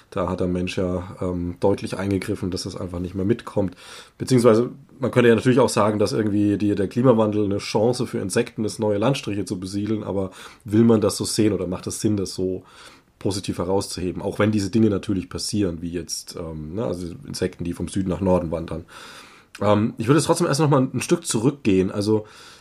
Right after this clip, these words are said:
äh, wenn wir jetzt mal den betrachten, woher der Müll so kommt. Also natürlich, klar, wir Menschen produzieren den, benutzen den, da ist er noch kein Müll und irgendwann schmeißen wir's weg. Also die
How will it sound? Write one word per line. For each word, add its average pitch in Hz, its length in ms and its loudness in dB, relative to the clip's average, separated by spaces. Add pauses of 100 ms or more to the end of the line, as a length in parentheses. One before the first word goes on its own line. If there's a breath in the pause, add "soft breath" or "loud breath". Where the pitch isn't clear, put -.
(100)
äh, - 20 -12
wenn 101 480 4
wir 131 100 8
jetzt 120 160 6
mal 113 100 4
den 107 100 2
betrachten, 120 560 -2
woher 110 320 2
der 107 160 2
Müll 113 300 6
so 101 160 0
kommt. 175 360 0
Also 107 180 -2
natürlich, 120 300 -2
klar, 113 220 0
wir 110 60 -2
Menschen 101 280 -4
produzieren 143 500 -2
den, 151 160 2
benutzen 123 400 -2
den, 127 220 2
da 113 100 0
ist 101 100 -6
er 104 40 -6
noch 92 120 -8
kein 117 240 0
Müll 123 140 2
und 107 160 -6
irgendwann 101 360 -4
schmeißen 90 300 -6
wir's 87 160 -8
weg. 80 220 -8
Also 82 160 -12
die 87 200 -8